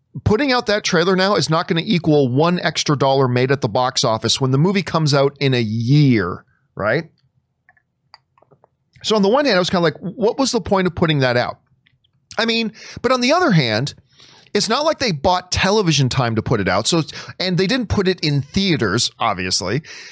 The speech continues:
So, I mean, it really didn't cost them anything to put it out. So why not? But really, at the end of the day, Casey, what, what you're saying is really what makes sense, 'cause Rob brought it up too. It's that,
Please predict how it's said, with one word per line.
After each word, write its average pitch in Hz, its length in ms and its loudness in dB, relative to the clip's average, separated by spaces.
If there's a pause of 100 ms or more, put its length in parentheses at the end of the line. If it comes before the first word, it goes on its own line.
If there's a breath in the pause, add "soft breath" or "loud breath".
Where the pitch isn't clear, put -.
So, 220 260 0
I 208 100 -2
mean, 233 180 -2
it 220 60 0
really 254 280 0
didn't 190 220 -2
cost - 480 0
them 320 120 2
anything 123 360 0
to 113 80 -2
put 107 180 -2
it 92 80 -2
out. 95 260 -2
So 143 280 2
why 127 400 0
not? 135 360 -2 (300 loud breath)
But 202 140 2
really, 254 400 2
at 262 140 -2
the 202 100 0
end 202 100 0
of 185 60 0
the 160 80 2
day, 143 420 0 (220)
Casey, 139 400 0
what, 147 220 0
what 170 160 0
you're 202 160 0
saying 196 320 0
is 151 240 0
really 156 180 4
what 135 140 2
makes 123 220 0
sense, 156 360 -2 (420 loud breath)
'cause 147 200 0
Rob 185 240 2
brought 160 240 2
it 135 80 2
up 120 120 0
too. 135 320 2
It's - 180 -2
that, 135 340 0